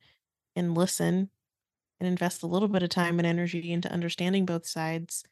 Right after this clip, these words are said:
you'll see that there's an imbalance here, and it's not the imbalance <laughs> that you think.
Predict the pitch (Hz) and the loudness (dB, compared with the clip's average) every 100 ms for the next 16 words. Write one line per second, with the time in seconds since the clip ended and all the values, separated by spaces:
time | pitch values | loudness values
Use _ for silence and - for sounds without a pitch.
0 | _ _ _ 175 175 185 180 170 165 170 | _ _ _ -6 -2 4 6 4 4 2
1 | - 170 170 170 175 170 - 151 151 165 | 4 2 4 4 6 4 2 -2 -2 -2
2 | _ _ - - - 170 175 196 196 170 | _ _ -6 -6 0 0 2 4 6 8
3 | 175 196 - 240 - 349 466 214 302 | 6 4 0 -4 6 8 8 6 0